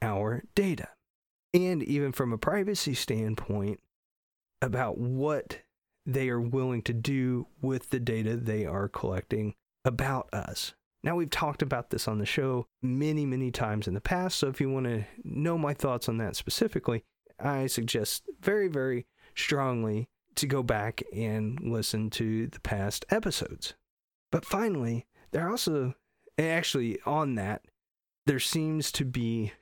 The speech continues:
a conscious lack of care about data privacy by these companies. There are real consequences to these actions and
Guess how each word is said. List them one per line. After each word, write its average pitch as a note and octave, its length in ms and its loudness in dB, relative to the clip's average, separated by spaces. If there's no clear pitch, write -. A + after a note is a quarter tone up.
a G#2+ 320 0
conscious - 760 0
lack A2 460 -2
of A2+ 280 -4
care F#2 680 0
about A2+ 680 -2
data G2+ 300 0
privacy G#2 580 -2
by G2 260 -2
these E2+ 200 -4
companies. - 600 -4
There C#3+ 380 0
are C3+ 300 2
real B2+ 520 0
consequences D3+ 880 0
to A#2 440 0
these G#2 360 0
actions A#2 600 0
and F#3+ 320 2